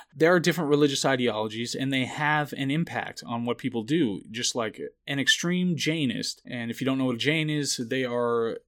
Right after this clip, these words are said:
extreme anti-violence. So they don't wanna hurt anything. They don't wanna hurt a fly. They don't wanna step on anything ever. So if they're extreme, it's very different from somebody who has, you know, an Abrahamic book being extreme. But it's the same thing when it comes to political ideologies.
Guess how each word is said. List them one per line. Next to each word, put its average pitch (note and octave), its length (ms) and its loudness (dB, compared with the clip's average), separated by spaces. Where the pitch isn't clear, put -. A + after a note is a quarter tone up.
extreme D#3 420 2
anti-violence. C3 800 2
So A2+ 380 2
they B2 280 0
don't C3 220 0
wanna B2+ 160 0
hurt C3 200 0
anything. A#2 340 0
They G#2+ 80 -4
don't A#2 260 -4
wanna B2 220 0
hurt A#2+ 140 -2
a - 20 -4
fly. B2+ 440 0
They G#2 100 -6
don't A#2+ 100 -4
wanna A#2+ 160 -4
step - 280 0
on G#2 120 -2
anything G#2 340 -10
ever. - 340 -10
So D3+ 220 6
if C3 140 -2
they're G3 260 8
extreme, A#2+ 480 0
it's A2 80 -8
very E3+ 260 2
different D#3 300 -4
from B2 140 -2
somebody B2 480 0
who A#2+ 140 -6
has, A2 500 -4
you B2 120 -8
know, A2 80 -4
an A#2+ 80 -4
Abrahamic C3+ 640 0
book G2+ 280 -6
being A#2+ 260 2
extreme. - 560 -4
But C#3+ 100 -4
it's A#2+ 80 0
the D#3 80 0
same G3+ 280 4
thing E3+ 200 0
when D3 120 -2
it - 80 -4
comes C3+ 360 -4
to A#2 500 -4
political G3+ 360 4
ideologies. G2+ 800 -4